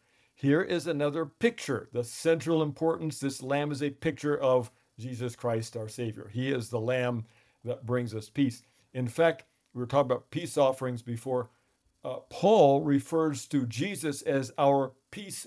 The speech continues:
offering, using this specifically term, uh, several times in his writings. Now, it doesn't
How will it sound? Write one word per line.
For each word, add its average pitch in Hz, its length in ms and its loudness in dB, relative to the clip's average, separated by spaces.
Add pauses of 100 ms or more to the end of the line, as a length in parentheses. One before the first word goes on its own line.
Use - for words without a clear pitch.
(140)
offering, 139 500 2 (220)
using 139 440 0
this 135 160 2
specifically 139 640 -6 (220)
term, 131 380 2 (340)
uh, 123 220 -10
several 151 360 -2
times 131 360 -2
in 120 100 -4
his 117 160 -4
writings. 139 420 0 (600)
Now, 143 240 4
it 151 100 0
doesn't 151 360 0